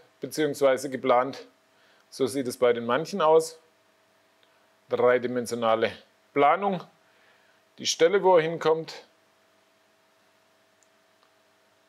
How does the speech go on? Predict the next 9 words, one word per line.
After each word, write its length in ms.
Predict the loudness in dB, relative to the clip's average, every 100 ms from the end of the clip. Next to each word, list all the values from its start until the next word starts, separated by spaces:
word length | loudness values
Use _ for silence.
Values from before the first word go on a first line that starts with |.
| _ _ -20
mit 160 | -10
Markierungsspray. 920 | -6 -4 0 -2 -2 -6 -4 0 0 0 -10 _ _ _ _ _ _ _ _ _ _ _ _ _ _ _ _ _ _ _ _ _ _ _ _ _ _ _ _
Und 640 | 0 0 -2 -10 -16 -20 -20 _ _ _
dann 200 | -8 -6
wurde 180 | -6 -6
der 140 | -6 -8
alte 260 | -8 -12
Teich 320 | -6 -6 -2
abgerissen 580 | -4 -2 -2 0 -2 -4